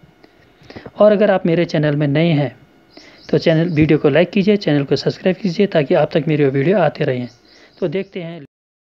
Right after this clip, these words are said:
सी राजगोपालाचारी, नाइनटीन फिफ्टी फ़ोर, independence activist। सीवी रमन, नाइनटीन फिफ्टी फ़ोर, physicist।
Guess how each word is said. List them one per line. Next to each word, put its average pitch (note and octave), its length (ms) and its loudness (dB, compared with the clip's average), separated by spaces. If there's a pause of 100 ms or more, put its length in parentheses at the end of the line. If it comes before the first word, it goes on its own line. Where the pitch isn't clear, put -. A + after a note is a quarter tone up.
(960)
सी G#3 260 4
राजगोपालाचारी, D3+ 880 2 (100)
नाइनटीन E3+ 320 0
फिफ्टी D3+ 280 -2
फ़ोर, - 320 0 (920)
independence F3 580 4
activist। D3+ 560 0 (760)
सीवी F#3+ 440 4
रमन, D3+ 340 2 (520)
नाइनटीन F3+ 360 4
फिफ्टी D#3+ 260 0
फ़ोर, D3 340 -2 (220)
physicist। - 800 -2